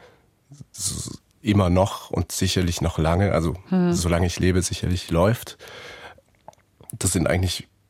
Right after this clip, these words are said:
Speaker 1: Themen, wo ich, wie gesagt, diese Selbstbefragung starte und meine Hoffnung wäre wahrscheinlich in dem Sinne, dass, äh, ich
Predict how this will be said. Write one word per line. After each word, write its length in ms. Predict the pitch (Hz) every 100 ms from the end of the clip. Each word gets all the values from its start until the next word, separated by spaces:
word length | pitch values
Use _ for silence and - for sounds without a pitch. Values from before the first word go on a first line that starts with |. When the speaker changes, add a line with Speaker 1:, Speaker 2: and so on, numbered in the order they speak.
| _ _ _ _ -
Speaker 1:
Themen, 480 | - 104 101 104 - - -
wo 240 | 95 101
ich, 240 | - - - _
wie 160 | 98 95
gesagt, 340 | 95 92 92
diese 200 | 92 92
Selbstbefragung 880 | 85 90 104 - 98 - 87 87 92
starte 480 | - 87 87 - -
und 260 | 92 - - - - - _
meine 300 | 85 82 87
Hoffnung 340 | 107 - 117 98
wäre 260 | 98 92 90 - - - -
wahrscheinlich 640 | 117 90 - 101 95 -
in 100 | 92
dem 240 | 87 90 92
Sinne, 260 | 92 90
dass, 400 | 85 85 - - - - - - _ _ -
äh, 180 | 90 85
ich 480 | - 87 - -